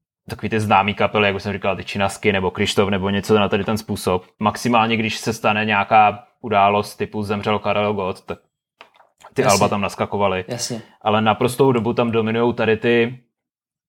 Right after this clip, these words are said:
Speaker 1: pro, naprosto pro většinu lidí neznámý lidi,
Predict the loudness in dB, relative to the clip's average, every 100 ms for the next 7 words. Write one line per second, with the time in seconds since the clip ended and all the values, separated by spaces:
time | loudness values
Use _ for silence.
0 | _ -2 0 2 2 0 0 -2 -4 -2
1 | -2 0 -2 0 4 4 4 4 2 0
2 | 0 0 0 0 -2